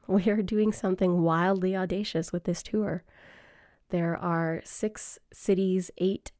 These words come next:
tour stops, eight events to plan in eight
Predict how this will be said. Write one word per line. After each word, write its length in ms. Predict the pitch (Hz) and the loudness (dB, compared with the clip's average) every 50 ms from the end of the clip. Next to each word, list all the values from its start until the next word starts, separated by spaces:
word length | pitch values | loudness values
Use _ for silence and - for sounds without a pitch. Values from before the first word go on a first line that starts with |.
| _ | _
tour 280 | - - - 185 175 180 | -4 2 4 4 4 2
stops, 680 | - - - 175 165 160 165 156 - - - - - - _ _ _ _ - | 0 -4 -4 -2 -2 -2 -2 -4 -6 -8 -10 -12 -12 -16 _ _ _ _ 0
eight 280 | 185 190 202 - - - _ _ _ _ _ _ _ _ _ _ _ - | 0 0 0 0 -6 -12 _ _ _ _ _ _ _ _ _ _ _ -2
events 520 | 180 156 151 156 175 175 185 185 - - | -2 0 2 2 2 2 2 0 -2 -6
to 80 | - 226 | -6 -2
plan 400 | - - - 180 180 180 175 170 | -2 0 0 0 0 2 2 2
in 140 | 160 156 - - | 0 -2 -2 -2
eight 200 | 165 180 - - | -2 -2 -2 -4